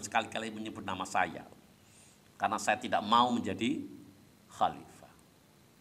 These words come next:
Pernah diceritakan oleh Syekh Abdul Qadir Al-Habsyi, eh, Umar bin Abdul Aziz itu, apa ya,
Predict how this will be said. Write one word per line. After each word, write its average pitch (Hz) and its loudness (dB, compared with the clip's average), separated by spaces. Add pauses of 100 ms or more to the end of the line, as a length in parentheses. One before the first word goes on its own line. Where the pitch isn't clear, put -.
(460)
Pernah 135 0
diceritakan 131 0
oleh 123 -4
Syekh 139 2
Abdul 123 -10
Qadir 123 -2
Al-Habsyi, 107 2 (1800)
eh, 139 4 (180)
Umar 175 4
bin 160 0
Abdul 165 2
Aziz 170 4
itu, 156 -4 (1000)
apa 110 0
ya, 80 -6